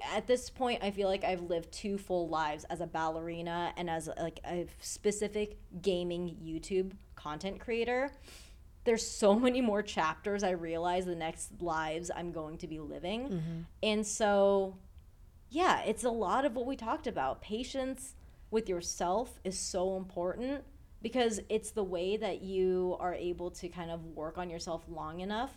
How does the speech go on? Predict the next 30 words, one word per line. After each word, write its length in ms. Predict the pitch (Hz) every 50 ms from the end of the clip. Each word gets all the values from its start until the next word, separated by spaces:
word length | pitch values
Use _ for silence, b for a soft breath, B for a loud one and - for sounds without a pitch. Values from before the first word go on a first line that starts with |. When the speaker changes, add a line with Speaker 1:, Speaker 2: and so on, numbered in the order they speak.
| - B B B B B B B
Speaker 1:
that 380 | 175 202 190 190 180 175 - - - - - - - - - - - - - - - -
you 160 | 185 208 208
do 240 | 185 185 190 202 208
gain 240 | 196 190 190 180 175
the 80 | 170 160
type 240 | - - 165 170 170
of 120 | 165 -
confidence 480 | - - 165 160 160 160 175 175 175 175
that 180 | 202 160 180 165
you 180 | 185 180 180
have, 340 | 180 170 190 185 180 175 165
Erin, 400 | - 156 165 160 156 151 156 165
that 140 | 175 175 -
you 120 | 190 190
don't 340 | 185 196 - 190 196 165 - -
have 240 | - - - 175 170
to 80 | - -
cut 220 | - - 208 - -
other 180 | 170 170 180
people 280 | 175 - 185 175 165 175
down. 380 | 170 175 175 165 160 160 170 175
You 100 | 190 190
know 400 | 185 185 185 175 170 175 180 180
that 340 | 180 170 165 160 - - B B B B B B
your 260 | 180 190 190 185 180
experience 840 | 180 180 - - - 180 170 165 175 175 170 170 165 170 170 - - -
and 140 | 180 185 170
your 140 | 170 170
worth 440 | 170 165 156 165 160 160 165 170 - - -
are 480 | 175 175 175 175 165 165 165 160 147